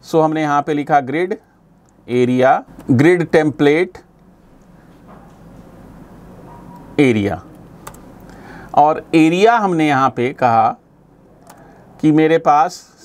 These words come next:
सपोज थ्री सेक्शन, हम एज्यूम करके चल रहे हैं कि मेरे पास थ्री सेक्शन होगा।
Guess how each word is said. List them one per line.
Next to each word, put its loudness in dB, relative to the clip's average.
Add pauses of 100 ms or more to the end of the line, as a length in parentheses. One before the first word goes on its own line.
सपोज 0
थ्री -4
सेक्शन, -4 (360)
हम -4
एज्यूम 0
करके -2
चल -6
रहे -2
हैं -6 (400)
कि 2
मेरे 2
पास 0
थ्री -10
सेक्शन -10
होगा। -14